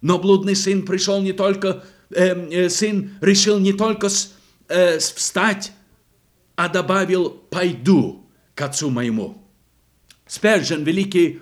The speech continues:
проповедник, однажды после проповеди на текст «Господи, если хочешь, можешь меня очистить», получил следующее письмо от одной девушки. «Я так рада сообщить», — пишет она, — вам, что Господь помиловал меня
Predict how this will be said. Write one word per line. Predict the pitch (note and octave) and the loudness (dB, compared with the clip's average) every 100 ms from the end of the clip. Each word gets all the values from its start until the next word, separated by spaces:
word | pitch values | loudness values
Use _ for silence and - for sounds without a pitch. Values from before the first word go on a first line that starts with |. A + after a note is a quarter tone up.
| - | -4
проповедник, | F3+ F3 F3 F#3+ F#3 F3 | -2 0 2 2 0 -4
однажды | E3 F#3+ F3 E3+ | -4 -2 -2 -4
после | D3+ F#3 F3+ F3 | -4 -4 -4 -6
проповеди | - F#3+ F#3+ E3 E3 E3 | -2 -2 -2 -2 0 -2
на | D#3+ | -4
текст | D#3+ G3 F#3 - - | -4 -4 -4 -6 -10
«Господи, | C#3 G3 G3+ - F3 F3+ | 0 2 2 -2 -6 -6
если | F3 F#3 F3 | -4 -2 -4
хочешь, | E3+ G3 G3 F3+ - - - - | -4 -4 -4 -4 -6 -12 -20 -10
можешь | - F#3+ F#3 E3+ C3+ | -2 0 0 -4 -6
меня | E3+ F3+ F3+ F3+ - _ | -4 -2 -2 -4 -14 _
очистить», | E3+ - G#3 G#3 - G3 G3 - _ _ - | -6 -2 -2 -2 -2 -4 -6 -14 _ _ -4
получил | F#3 G3+ G3+ C4 A3+ | 0 0 0 0 -2
следующее | - A#3 G3 G3 G3 | -2 -2 -2 -4 -4
письмо | F#3+ G3 F#3+ E3+ | -6 -6 -4 -6
от | - C3+ | -6 -8
одной | D3 D3+ E3 | -8 -6 -4
девушки. | E3+ C3+ - - G2 _ _ _ _ _ _ _ _ _ | -4 -4 -6 -12 -18 _ _ _ _ _ _ _ _ _
«Я | B3 | 0
так | B3+ A3+ A3 | 2 0 0
рада | G3 G#3+ F#3+ | 0 2 0
сообщить», — | F#3 G3+ G3 - F#3+ - | 0 -2 0 -2 -2 -4
пишет | E3+ - D#3+ | -6 -6 -6
она, — | D#3+ D#3 C#3+ | -6 -6 -4
вам, | F3 G#3 F#3+ | 0 0 0
что | - F#3+ F3 F3 - - - | -2 2 2 2 -6 -20 -6
Господь | F3+ E3 - A#3+ A#3+ - - - | -4 -4 0 0 0 -6 -14 -2
помиловал | G3 A3 A3+ D3+ C#3+ C#3 | 2 4 4 2 0 -2
меня | D3 C#3+ G#2+ | 0 -2 -4